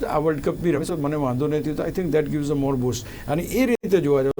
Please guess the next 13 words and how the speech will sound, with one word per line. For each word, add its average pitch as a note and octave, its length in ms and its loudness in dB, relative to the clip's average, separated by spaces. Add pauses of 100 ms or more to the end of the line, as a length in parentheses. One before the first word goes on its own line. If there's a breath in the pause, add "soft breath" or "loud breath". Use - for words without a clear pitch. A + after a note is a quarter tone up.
તો F#3 60 -4
એક F3+ 180 -4
સંબંધો E3 560 0
સમધારણ C#3 680 -2 (320 loud breath)
બનાવવાની D#3 520 0
પ્રક્રિયાને D3 720 -2
ગૌતમ C#3 420 -2
ગંભીરે B2+ 380 0
વેગ C3+ 280 0
આપી B2 340 -4
દીધો A2 300 -2
છે. - 340 -10
Now, G#3+ 200 0